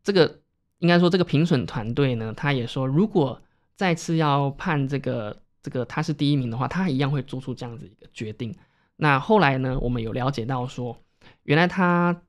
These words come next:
这个 Alan，Alan 是这一张，呃，这幅画的这个创作者，他用了 Midjourney 来创作这幅画。他有说他其实花了八十多个小时才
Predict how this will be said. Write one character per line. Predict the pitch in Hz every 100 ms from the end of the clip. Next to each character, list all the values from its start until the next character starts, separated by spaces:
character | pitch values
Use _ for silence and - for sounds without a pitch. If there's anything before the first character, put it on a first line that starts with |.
| _
这 | -
个 | 151 -
Alan，Alan | 160 165 139 104 - - 160 131
是 | 135
这 | 135
一 | 131
张， | 131 131 143 -
呃， | - 139
这 | 156
幅 | 151
画 | 120 131
的 | 123
这 | 123
个 | 131
创 | - 120
作 | 117 117
者， | -
他 | - 143
用 | 143 143 123
了 | 110
Midjourney | 131 127 - 127 123 117
来 | -
创 | - 127
作 | 123 113
这 | 117
幅 | 123 98
画。 | - 123 - _ _ _
他 | - 170
有 | 160 127
说 | 135 127
他 | - 143
其 | -
实 | 123 117
花 | - 139 139
了 | 123
八 | 160 175
十 | 185 123
多 | 139 135
个 | 135
小 | - 117 107
时 | - 107
才 | - 117 104